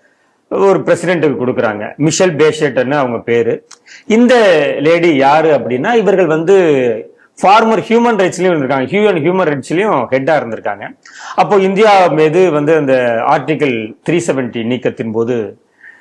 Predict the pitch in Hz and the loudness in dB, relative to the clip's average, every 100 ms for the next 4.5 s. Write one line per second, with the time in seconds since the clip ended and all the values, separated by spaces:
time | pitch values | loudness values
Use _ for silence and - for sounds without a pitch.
0 | _ - 117 113 107 120 - 123 113 113 | _ -6 -2 -2 0 -2 -2 -4 -4 -4
1 | 110 104 104 113 - 160 180 185 170 147 | -4 -4 -4 -6 -4 -2 2 2 2 2
2 | 131 127 110 110 117 - 107 101 107 113 | 0 -2 -4 -4 -4 -4 -6 -6 -8 -4
3 | 131 170 208 160 156 147 123 117 120 120 | -2 0 0 0 -2 -2 -2 -2 -4 -6
4 | - 104 98 107 | -6 -6 -8 -8